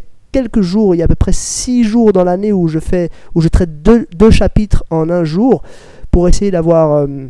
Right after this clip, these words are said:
le plus possible, euh, des, des livres complets sur un mois et puis de pas, euh, se faire, faire se chevaucher des livres bibliques sur deux mois. Donc voilà, ça fait que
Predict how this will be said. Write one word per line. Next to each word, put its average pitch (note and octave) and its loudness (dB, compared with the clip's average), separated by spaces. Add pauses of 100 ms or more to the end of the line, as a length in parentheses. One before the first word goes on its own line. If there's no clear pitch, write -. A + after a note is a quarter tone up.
(720)
le E3+ 2
plus - 2
possible, G3 0 (440)
euh, D3+ -4
des, D#3+ -4
des E3+ 0
livres G3 0
complets G#3+ 0
sur G3+ 2
un F3 0
mois F3 0
et D3+ -4
puis - -4
de D3+ -4
pas, F#3 -2 (100)
euh, G1+ -8
se - -20
faire, E3+ -4
faire - 0
se E3 -2
chevaucher F#3 2
des D#3+ -2
livres D#3+ -8 (220)
bibliques E3+ -4
sur D#3 -4
deux D3+ 2
mois. E3 -2 (560)
Donc D#3+ -2
voilà, E3 2
ça - 0
fait G#3 -4
que G#3 2